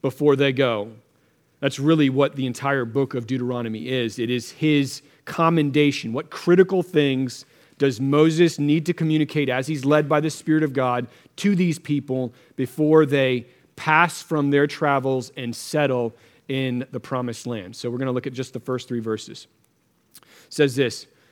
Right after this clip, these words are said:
Deuteronomy eight, verse one through three. "The whole commandment that I command you today," this is Moses talking, you shall be careful to do,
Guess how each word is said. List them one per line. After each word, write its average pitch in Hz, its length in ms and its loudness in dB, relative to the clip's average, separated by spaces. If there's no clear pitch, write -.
Deuteronomy 139 420 -2
eight, 143 380 -2
verse 120 240 -8
one 131 240 -4
through 135 200 -2
three. 117 420 -4
"The 139 120 2
whole 190 260 4
commandment 160 880 -2
that 139 140 2
I 147 80 2
command 151 460 0
you 131 80 -2
today," 117 300 -4
this 127 180 -8
is 131 100 -10
Moses 127 400 -4
talking, 120 400 -14
you 156 160 0
shall 156 420 2
be 147 240 0
careful 185 520 0
to - 140 -6
do, 120 400 -2